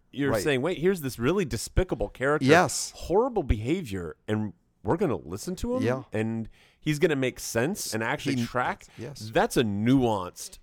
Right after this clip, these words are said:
Speaker 1: uh, approach. And I think that's also done here with a lot of the,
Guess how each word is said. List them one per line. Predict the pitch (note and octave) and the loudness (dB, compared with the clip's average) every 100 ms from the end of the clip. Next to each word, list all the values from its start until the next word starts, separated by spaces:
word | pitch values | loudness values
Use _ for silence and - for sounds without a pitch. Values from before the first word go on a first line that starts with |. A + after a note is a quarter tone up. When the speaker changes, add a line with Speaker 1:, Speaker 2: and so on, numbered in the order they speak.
| _ | _
Speaker 1:
uh, | G2 G2+ F#2 E2+ D2+ - | 0 2 0 -2 -8 -14
approach. | - F2+ - G2 C2+ - - - - - | -10 -6 0 0 -2 -16 -20 -20 -20 -2
And | C3 | 0
I | C#3 | 2
think | F#3+ F3+ | 0 -4
that's | D3 - | -4 0
also | D3 D3 | 0 0
done | A#2 A#2+ A2 | -2 0 -2
here | F#2 C3 D#3+ F2 D#2+ | -4 -2 -2 -2 -8
with | - G2 G2 - _ | -4 -4 -4 -10 _
a | A#2 | -2
lot | A2 G#2+ G#2+ C3 | 0 0 0 0
of | A#2+ F#2+ | -2 0
the, | G2+ F#2+ | 0 0